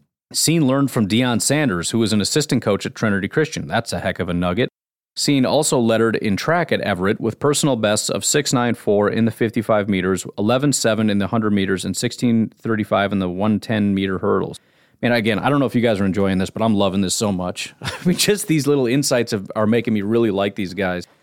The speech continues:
Just seeing what they've been through, seeing what they've gone through, the, the journey they've been on, how hard they've worked. I mean, for this guy, I mean, look at the hoops he's jumping through to better himself.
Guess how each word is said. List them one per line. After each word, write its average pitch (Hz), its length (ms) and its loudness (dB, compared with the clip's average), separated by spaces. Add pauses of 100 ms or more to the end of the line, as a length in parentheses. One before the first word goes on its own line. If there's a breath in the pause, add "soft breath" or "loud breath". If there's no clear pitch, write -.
(140 soft breath)
Just - 220 0
seeing 131 200 2
what 123 120 2
they've 104 200 0
been 120 200 2
through, 110 160 -4
seeing 127 300 0
what 113 120 2
they've 101 260 0
gone 113 360 2
through, 107 260 0
the, 98 200 -2
the 98 180 -8
journey 110 380 2
they've 101 220 0
been 104 140 -2
on, 101 160 -2
how 117 160 -2
hard 117 380 0
they've 104 120 0
worked. 101 200 -4
I - 20 2
mean, 113 140 0
for 127 120 -6
this 170 200 0
guy, 123 300 2 (1040 soft breath)
I 135 100 2
mean, 135 240 2
look 151 240 2
at 220 120 0
the 131 100 2
hoops 151 300 0
he's 117 120 2
jumping 123 320 0
through 113 240 0
to 104 140 -2
better 107 300 2
himself. 92 560 -2